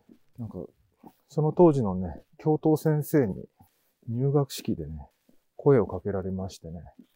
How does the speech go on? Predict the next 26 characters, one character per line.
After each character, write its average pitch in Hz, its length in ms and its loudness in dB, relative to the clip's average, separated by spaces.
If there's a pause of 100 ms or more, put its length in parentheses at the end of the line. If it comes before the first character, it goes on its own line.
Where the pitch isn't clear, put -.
(220)
「お 104 40 -18
父 117 180 0
さ 98 140 -4
ん 90 80 -4
ぜ 104 100 -4
ひ 92 140 -10
や 90 100 -2
っ - 40 -12
て - 140 -6
く 110 100 -4
だ 98 100 0
さ 104 160 -2
い」 80 80 -8
み 71 80 -14
た - 100 -18
い - 120 -18 (720)
な。 101 80 -4
の 101 100 0
っ - 40 -6 (120)
け 113 80 2
か 101 140 0
ら、 101 180 2 (440)
な 110 120 -4
ん 107 60 -6
と 107 120 -2
か 104 260 4